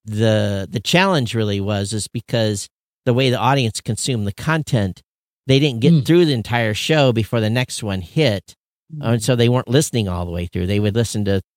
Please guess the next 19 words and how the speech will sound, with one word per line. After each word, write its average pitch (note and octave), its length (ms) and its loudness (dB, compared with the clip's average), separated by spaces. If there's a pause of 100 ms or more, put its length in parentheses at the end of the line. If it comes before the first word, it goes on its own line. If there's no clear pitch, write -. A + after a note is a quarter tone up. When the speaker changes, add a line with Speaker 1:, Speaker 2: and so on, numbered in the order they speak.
(120)
Speaker 1:
three A2+ 180 0
quarters G2+ 400 0
of F#2 120 -2
the G2 120 -2
episode G2 420 0
or G2 100 0
half G#2 360 -2
of F#2+ 140 -2
it, G2 120 0
and G#2 80 -6
then G#2+ 100 0
they G#2 100 0
would F#2+ 200 -4
bounce F#2+ 340 -4
to G2+ 100 -4
the F2 100 -6
next A2 120 0 (160)
Speaker 2:
Yeah. - 40 -12
Speaker 1:
one. - 160 -14